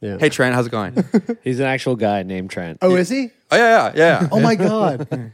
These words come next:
Speaker 2: <laughs>
Speaker 3: I see. I feel bad now because I thought you were using Trent as a stereotypical gym trainer
Speaker 2: No, he
Speaker 3: name.
Speaker 2: actually, yes, he
Speaker 3: Damn.
Speaker 2: was, yeah.
Speaker 3: I feel really bad now.
Speaker 1: <laughs> And Trent's listening.
Speaker 2: Yeah,
Speaker 1: And
Speaker 2: he
Speaker 1: he's
Speaker 2: is.
Speaker 1: upset now.
Speaker 2: Yeah.
Speaker 3: Damn it.
Speaker 2: Um,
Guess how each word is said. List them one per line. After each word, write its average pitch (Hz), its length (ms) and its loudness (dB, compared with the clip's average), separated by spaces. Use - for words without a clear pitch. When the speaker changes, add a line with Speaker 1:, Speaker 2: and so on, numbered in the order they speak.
Speaker 2:
<laughs> - 40 -14
Speaker 3:
I 190 180 2
see. 185 340 -2
I 160 120 0
feel 165 200 -2
bad 139 300 -4
now 113 160 -6
because 139 340 -2
I 165 160 2
thought 170 220 2
you 165 100 -2
were 151 100 4
using 143 300 -2
Trent 131 300 -6
as 135 160 -8
a 127 60 -10
stereotypical 127 920 -8
gym 131 220 -6
trainer 127 220 -4
Speaker 2:
No, 160 120 6
he 175 80 4
Speaker 3:
name. 165 100 4
Speaker 2:
actually, 170 220 -2
yes, 147 300 2
he 147 100 -4
Speaker 3:
Damn. 160 340 0
Speaker 2:
was, 113 120 -4
yeah. 95 100 -16
Speaker 3:
I 147 80 -4
feel 147 200 -2
really 131 200 -4
bad 113 220 -8
now. 107 100 -18
Speaker 1:
<laughs> 226 440 -6
And 127 260 -2
Trent's 160 260 0
listening. 131 400 0
Speaker 2:
Yeah, 123 280 4
Speaker 1:
And 143 140 2
Speaker 2:
he 120 100 2
Speaker 1:
he's - 120 4
Speaker 2:
is. 147 40 2
Speaker 1:
upset 127 340 0
now. 104 120 -2
Speaker 2:
Yeah. 104 200 0
Speaker 3:
Damn 190 280 -2
it. 160 260 -12
Speaker 2:
Um, 147 640 2